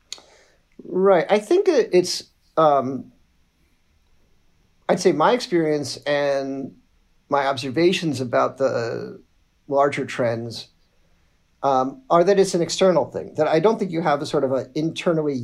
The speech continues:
U X theoretical kind of, or U X trend sort of, uh, movement to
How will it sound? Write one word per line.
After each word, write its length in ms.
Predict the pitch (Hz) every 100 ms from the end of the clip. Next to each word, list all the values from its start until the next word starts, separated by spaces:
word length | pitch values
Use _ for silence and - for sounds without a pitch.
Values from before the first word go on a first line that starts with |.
| 120
U 260 | 123 147
X 420 | 147 131 - - - _ -
theoretical 880 | 147 135 139 143 143 139 131 131 - _ _ _ _
kind 200 | 143 131
of, 160 | 120
or 160 | 123 123
U 220 | 117 143
X 380 | 131 - - - _ _
trend 420 | - 147 135 131
sort 200 | 120 135
of, 240 | 120 117 120
uh, 300 | 120 101 117 - _ _ _ -
movement 540 | 135 156 143 135 113 - _ _ -
to 500 | 120 156 131 123 123